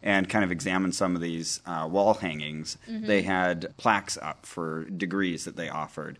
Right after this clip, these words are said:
Speaker 2: Mm-hmm.
Speaker 1: And one was for N L P.
Speaker 2: N L P practitioners.
Speaker 1: Right. Could probably be a whole different episode right there.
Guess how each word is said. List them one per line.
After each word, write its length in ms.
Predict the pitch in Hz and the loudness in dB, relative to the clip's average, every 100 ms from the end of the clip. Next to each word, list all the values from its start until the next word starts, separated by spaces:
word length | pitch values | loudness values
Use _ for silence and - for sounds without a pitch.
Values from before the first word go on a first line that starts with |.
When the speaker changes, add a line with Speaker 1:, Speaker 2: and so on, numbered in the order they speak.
| - | -12
Speaker 2:
Mm-hmm. 400 | 220 214 214 101 | -10 -8 -8 -4
Speaker 1:
And 360 | 90 87 87 | 0 0 0
one 240 | 90 90 90 | 0 0 0
was 180 | 85 - | -2 -6
for 560 | - 85 82 78 80 | -4 -2 0 -2 -4
N 140 | - 98 | 0 2
L 180 | 98 101 | 2 2
P. 120 | 98 | 0
Speaker 2:
N 60 | 82 | 0
L 40 | |
P 40 | 95 | -2
practitioners. 680 | 202 196 196 185 196 196 - | -4 -6 -10 -10 -10 -8 -2
Speaker 1:
Right. 340 | - 82 104 | -2 -2 -6
Could 140 | 80 | -10
probably 220 | - 76 73 | -8 -8 -6
be 100 | 73 | -8
a 60 | |
whole 180 | 76 76 | -8 -10
different 320 | 78 - 76 | -10 -12 -12
episode 400 | 78 - 71 73 | -12 -10 -8 -6
right 220 | 76 76 104 | -6 -6 0
there. 240 | 92 | 0